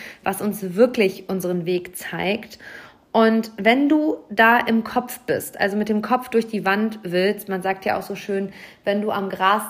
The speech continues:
ziehst, dann reißt du es aus. Also das Gras wächst halt nicht schneller, ähm, nur weil du daran ziehst. Und wenn du aus dem Kopf heraus einen Kopf, einen Point of No Return wahrnimmst,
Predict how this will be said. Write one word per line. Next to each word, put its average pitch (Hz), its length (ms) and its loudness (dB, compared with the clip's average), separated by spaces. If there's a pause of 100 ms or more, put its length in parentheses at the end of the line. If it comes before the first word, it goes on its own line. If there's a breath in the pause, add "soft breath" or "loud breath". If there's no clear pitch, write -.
(120)
ziehst, 226 340 -4
dann 196 120 0
reißt 190 360 -2
du 208 60 0
es - 220 -6
aus. 196 480 2
Also 196 240 -4
das 190 260 -6
Gras 196 340 -4
wächst 202 300 -4
halt 202 140 -2
nicht 185 180 -6
schneller, 202 640 0 (240)
ähm, 185 560 -2 (400 loud breath)
nur 196 100 0
weil 196 140 4
du 185 100 -2
daran 180 380 0
ziehst. 208 600 -8
Und 190 160 -4
wenn 208 160 2
du 220 80 0
aus 202 180 0
dem 196 140 -4
Kopf 285 340 -2
heraus 165 680 0 (460)
einen 180 300 0
Kopf, - 320 -2
einen 175 100 -12
Point 220 300 4
of 196 100 -4
No 196 120 0
Return 190 500 4
wahrnimmst, 160 500 -2